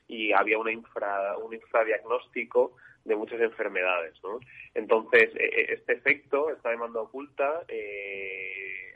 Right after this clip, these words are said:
aunque no había florecido todavía hasta los últimos datos publicados, eh, que hasta hace muy poco eran los de junio del año dos mil veintiuno,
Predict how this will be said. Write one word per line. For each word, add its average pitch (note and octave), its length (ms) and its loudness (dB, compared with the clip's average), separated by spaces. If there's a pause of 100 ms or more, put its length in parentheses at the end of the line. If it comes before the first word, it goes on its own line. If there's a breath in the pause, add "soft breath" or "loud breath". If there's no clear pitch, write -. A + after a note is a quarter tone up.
(100)
aunque G#2 260 -4
no G#2 120 0
había A2+ 240 4
florecido A2+ 560 -2
todavía A#2 440 0
hasta G#2+ 180 -8
los G2 140 -12
últimos G#2 320 -8
datos G#2 320 -2
publicados, A2+ 600 4
eh, F#2+ 280 0
que F2+ 220 -2
hasta F#2 260 -4
hace G2+ 200 -2
muy G2+ 160 -4
poco A2 260 4
eran G#2+ 120 4
los G#2 140 0
de G2 100 -2
junio B2+ 380 0
del F#2+ 120 2
año G2+ 180 0
dos F#2+ 140 -2
mil G2 140 -10
veintiuno, G2+ 1200 -2